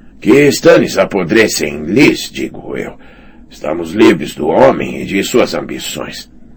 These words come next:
"Transformou-se num completo idiota quando Tyrion cortou sua barba, é? E estamos falando de Stannis Baratheon.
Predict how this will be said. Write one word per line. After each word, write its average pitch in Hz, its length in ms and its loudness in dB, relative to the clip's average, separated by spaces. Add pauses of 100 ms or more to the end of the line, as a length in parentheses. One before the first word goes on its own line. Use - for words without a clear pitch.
(680)
"Transformou-se 98 800 2
num 80 140 -2
completo 87 520 2
idiota 87 580 2
quando 71 300 -8
Tyrion 90 380 4
cortou 92 400 0
sua 85 260 2
barba, 92 460 4
é? 98 220 -4 (680)
E 87 120 2
estamos 135 400 4
falando 117 380 4
de 82 180 -2
Stannis 90 460 2
Baratheon. 69 800 -2